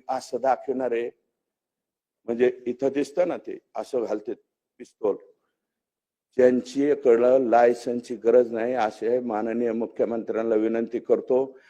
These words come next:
आजच कलेक्टरला सांगा आणि ह्या सगळ्यांचे पिस्तूल काढून घ्यावं. धाब्यावर बसत येत आणि दारू पितात आणि बार करतेत वर आणि दुसऱ्यांना, अ, दाखवण्यासाठी लग्नात गेले तरी बी वर हात करतेत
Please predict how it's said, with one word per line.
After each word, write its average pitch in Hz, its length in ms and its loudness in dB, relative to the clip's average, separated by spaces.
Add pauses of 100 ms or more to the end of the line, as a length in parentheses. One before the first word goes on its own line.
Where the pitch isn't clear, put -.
(160)
आजच 117 480 2
कलेक्टरला 117 580 2
सांगा 104 420 0
आणि 123 120 -2
ह्या 110 100 -2
सगळ्यांचे 107 560 -2
पिस्तूल - 480 -4
काढून 104 400 2
घ्यावं. 92 340 4 (640)
धाब्यावर 123 440 6
बसत 120 400 0
येत 113 160 -2
आणि 110 160 0
दारू 117 300 6
पितात 113 300 2
आणि 123 240 2
बार 120 300 4
करतेत 110 460 0
वर 107 240 6 (680)
आणि 110 220 2
दुसऱ्यांना, 107 760 4 (520)
अ, 101 120 4
दाखवण्यासाठी 139 1160 6
लग्नात 143 380 8
गेले 147 320 10 (100)
तरी 143 160 6
बी 143 100 6
वर 139 240 10
हात 123 180 2 (120)
करतेत 113 360 -2